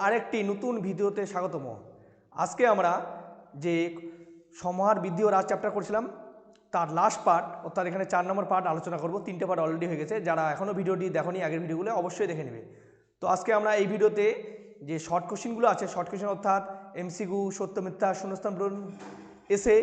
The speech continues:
কোশ্চেনগুলো আছে সেগুলো আলোচনা করব। তো দেখে নাও, শুরু করা যাক। দেখো, এক নম্বর অঙ্ক কী বলছে, ষোলো, দেখো, অতি সংক্ষিপ্ত প্রশ্ন ভিএসএ, আর ওর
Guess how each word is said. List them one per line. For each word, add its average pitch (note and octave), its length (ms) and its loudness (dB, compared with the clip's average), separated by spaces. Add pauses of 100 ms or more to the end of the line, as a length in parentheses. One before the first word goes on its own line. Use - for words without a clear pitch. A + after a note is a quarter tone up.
(120)
কোশ্চেনগুলো G#3 380 -2
আছে G#3+ 180 -6
সেগুলো G3+ 220 -2
আলোচনা F3 260 -2
করব। A#2+ 160 -2 (580)
তো G3 60 4 (300)
দেখে A#3 180 6
নাও, A#3 100 4 (180)
শুরু A3+ 160 -4
করা B3 180 2
যাক। B3 100 4 (1800)
দেখো, D3 200 2 (500)
এক A3 120 2
নম্বর B3+ 200 6
অঙ্ক A#3+ 180 2
কী C4+ 120 2
বলছে, A3+ 200 4 (420)
ষোলো, A#3 340 8
দেখো, F#3+ 120 4 (200)
অতি G#3+ 220 -4
সংক্ষিপ্ত A3+ 300 2
প্রশ্ন G#3+ 160 -6 (180)
ভিএসএ, G#3+ 400 6 (540)
আর E3 100 4 (340)
ওর G#3+ 80 6